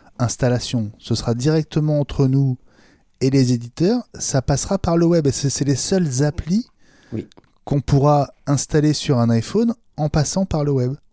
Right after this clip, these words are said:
Speaker 2: Oui, mais enfin, Apple le fait déjà pour certaines applications dites d'entreprise. Euh, mais, euh, bon, mais elles sont quand même préapprouvées parce que il faut télécharger un certificat numérique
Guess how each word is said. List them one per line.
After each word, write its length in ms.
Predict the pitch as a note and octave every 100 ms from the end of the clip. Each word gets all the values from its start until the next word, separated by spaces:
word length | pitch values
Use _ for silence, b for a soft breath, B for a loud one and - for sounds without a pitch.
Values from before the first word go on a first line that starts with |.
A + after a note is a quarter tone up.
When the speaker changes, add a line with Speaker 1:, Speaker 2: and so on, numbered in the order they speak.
| _ _ _ _ _ _ -
Speaker 2:
Oui, 180 | F#3 G#3+
mais 100 | C3+
enfin, 200 | E3+ A#3+
Apple 320 | D3 C#3+ G3+
le 160 | G3+ D3+
fait 380 | - - D#3+ D3
déjà 340 | D3+ D3+ F3
pour 200 | - D#3+
certaines 400 | - B2+ D#3 D3+
applications 560 | C3 D#3 - C3+ F3+ D#3+
dites 420 | C3 F3 - B2
d'entreprise. 840 | C3+ C3+ - C#3 - A3 A3 B2 - b b b b b
Euh, 440 | C#3+ B2 A#2+ A#2 A#2
mais, 260 | A#2+ B2 -
euh, 120 | G#2 - _ _ -
bon, 260 | B2+ - G#2+
mais 180 | B2+ B2
elles 140 | D#3 C#3
sont 200 | B3 A#3+
quand 120 | G3
même 200 | G#3 G3
préapprouvées 680 | - G3 F3 - G#3 G#3+ F#3+
parce 200 | C#3 -
que 220 | D3+ B2+ B B B B _
il 120 | D#3+
faut 140 | C#3+ G3
télécharger 560 | G3 F#3+ G3 F3+ G3
un 140 | F3 C#3
certificat 720 | - G#3+ - G3 - F#3 E3+
numérique 760 | D#3+ E3 D#3 E3+ A#3 - -